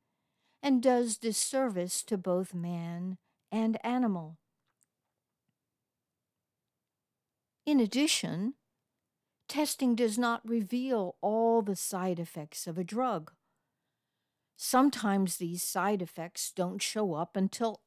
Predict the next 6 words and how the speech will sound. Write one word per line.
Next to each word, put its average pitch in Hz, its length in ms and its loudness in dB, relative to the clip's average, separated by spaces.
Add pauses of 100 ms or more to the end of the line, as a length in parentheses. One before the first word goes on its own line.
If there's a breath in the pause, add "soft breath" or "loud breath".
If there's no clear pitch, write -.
after 202 720 -6 (720)
the 220 100 6
drug 175 460 0 (120)
enters 185 600 -2
the 202 100 -2
marketplace, - 1080 -4